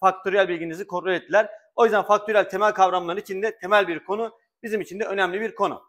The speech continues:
Şimdi konumuzu bir hemen direkt, e, ele alıyorum arkadaşlar. Bir de,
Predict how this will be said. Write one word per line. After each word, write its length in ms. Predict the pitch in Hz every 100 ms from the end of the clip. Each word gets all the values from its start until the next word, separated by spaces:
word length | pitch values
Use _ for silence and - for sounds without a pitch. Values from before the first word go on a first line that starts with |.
| _ _ _ _ _ -
Şimdi 440 | 269 240 226 - -
konumuzu 360 | 262 262 233
bir 240 | 240 214 - -
hemen 280 | 226 226 214
direkt, 340 | 214 208 -
e, 20 |
ele 340 | 160 170 208 233
alıyorum 220 | 208 165
arkadaşlar. 480 | 151 151 147 214 196
Bir 80 | 233
de, 320 | 226 226